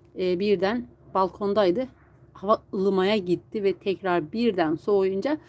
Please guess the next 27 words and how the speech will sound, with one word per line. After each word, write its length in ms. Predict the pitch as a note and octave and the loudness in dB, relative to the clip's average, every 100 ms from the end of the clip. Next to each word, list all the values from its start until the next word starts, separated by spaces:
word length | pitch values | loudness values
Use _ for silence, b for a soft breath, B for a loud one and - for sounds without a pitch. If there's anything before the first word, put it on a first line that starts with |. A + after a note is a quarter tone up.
| B B B - | B B B -8
e, 200 | B3+ B3 | -6 -4
bitki 280 | B3 - B3 | -6 -6 -8
strese 440 | B3 - B3 B3 | -8 -6 -4 -4
girdi. 280 | A3+ F3+ F#3+ | 0 2 2
İlk 300 | D#4+ A#3 - | -2 -4 -4
iş 220 | C4+ C#4 - B3 | -6 -6 -10 -4
ne 60 | |
yaptı? 300 | E3+ D3+ - | -2 -2 -4
Yaprak 400 | E4 - D#3+ - | -4 -2 -4 -2
döktü. 260 | E3 D#3+ - | -4 -4 -4
Kendisini 500 | G#3+ E3+ D#3+ A#3+ A#3+ | 2 2 0 -6 -4
korumaya 380 | F#3+ E3+ F#3+ F3 | 2 4 4 4
almış 260 | F3 - | 2 0
oldu. 260 | F3+ D#3 D#3 _ - _ _ _ _ _ _ _ - _ - - - - | -4 -2 -6 _ -20 _ _ _ _ _ _ _ -20 _ -20 -20 -20 2
Böyle 240 | F4 D4+ B3 | 6 6 4
güzel 420 | B3 A#3 A3 C4+ - - - - _ | 0 2 2 0 -8 -20 -20 -20 _
tutuyorlar 460 | - - D#4+ F#3+ D3+ | -12 0 2 4 2
arkadaşlar. 540 | D3 D3+ D3 - F#3+ - - | -2 -6 -6 -8 -10 -12 -20
Çelikten 480 | - B3 F3 - E4 | -10 -6 -4 -4 -6
toprakla 600 | - A#3 G3 D#3+ D#3 D#3+ | -4 -4 -4 -4 -6 -6
buluşturun. 540 | A3+ A#3+ - B3+ C4 B3+ B B B B | -8 -8 -8 -6 -6 -8 B B B B
Başka 240 | G3+ G3+ A3 | -6 -4 -4
yapacağınız 560 | G#3 G3 F#3 G#3 - | -2 -2 -2 -4 -8
hiçbir 360 | G#3 G3+ - F3+ | -10 -10 -6 -6
şey 280 | - G3+ F3 | -4 -4 0
yok. 180 | F#3 G3+ - | -2 -4 -12
Tutuyorlar. 540 | - F#3+ E3 C3 - | -10 -2 -2 -2 -10